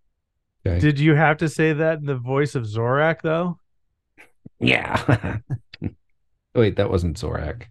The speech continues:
Speaker 2: That was somebody else.
Speaker 1: Yeah.
Speaker 2: I think that was Beavis from Beavis and Butthead.
Speaker 1: Yeah, <laughs> teeth, teeth deserts are cool. <laughs> No,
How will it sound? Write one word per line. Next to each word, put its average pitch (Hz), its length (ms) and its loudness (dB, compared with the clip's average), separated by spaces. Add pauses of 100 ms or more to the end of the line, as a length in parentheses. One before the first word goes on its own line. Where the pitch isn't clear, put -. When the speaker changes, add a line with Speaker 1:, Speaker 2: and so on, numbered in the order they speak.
(160)
Speaker 2:
That 156 140 -4
was 131 160 -2
somebody 123 360 0
else. - 460 -6 (400)
Speaker 1:
Yeah. - 160 -12 (720)
Speaker 2:
I 143 100 -2
think 147 160 0
that 151 120 6
was 123 180 4
Beavis 117 460 -2
from 107 180 -4
Beavis 113 360 -2
and 110 100 -2
Butthead. 110 460 -2 (500)
Speaker 1:
Yeah, - 180 -2 (140)
<laughs> - 140 -14
teeth, - 360 0
teeth - 280 0
deserts 82 340 0
are - 180 -8
cool. 71 460 -8 (800)
<laughs> - 1500 -2
No, 143 540 0